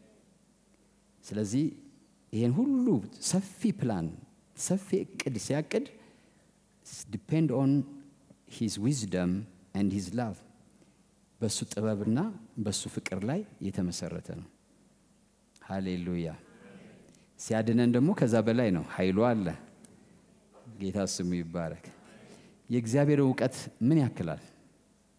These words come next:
እኛ እግዚአብሔር ሁሉን አዋቂ ነው ስንል ግምት የለንም። አእምሮዎችን ሁሌ ሪፈረንስ ይፈልጋል። ተፈጥሯችን በስሪ ዳይሜንሽን ነው የሚያስበውና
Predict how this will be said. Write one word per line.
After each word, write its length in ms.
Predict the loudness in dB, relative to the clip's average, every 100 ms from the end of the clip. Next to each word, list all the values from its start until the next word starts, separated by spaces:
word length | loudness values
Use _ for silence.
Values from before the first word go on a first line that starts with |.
| _ _ _ _ -20 -20 -20 -20 -20 -20 -2
እኛ 100 | 2
እግዚአብሔር 380 | 4 6 4 4 0
ሁሉን 280 | 0 2 4
አዋቂ 240 | 4 2 0
ነው 140 | -2
ስንል 440 | 0 2 2 2 0 -4 -10 -20 -20 -20 _ _ _ _ _ _ _ _ _ -14
ግምት 380 | 0 4 6 6
የለንም። 440 | 4 6 6 4 2 -2 -2
አእምሮዎችን 600 | 2 4 4 2 2 2
ሁሌ 160 | 4 4 6
ሪፈረንስ 420 | 6 6 4 4 2
ይፈልጋል። 540 | 0 0 -2 -4 -6 -10 -20 -20 -20 _ _ _ -18 -8
ተፈጥሯችን 640 | -6 -4 -2 -2 -2 0 0 -2
በስሪ 280 | -6 -4 -2 -2
ዳይሜንሽን 480 | 2 2 2 2
ነው 100 | 2
የሚያስበውና 640 | 2 0 -2 -4 -2 0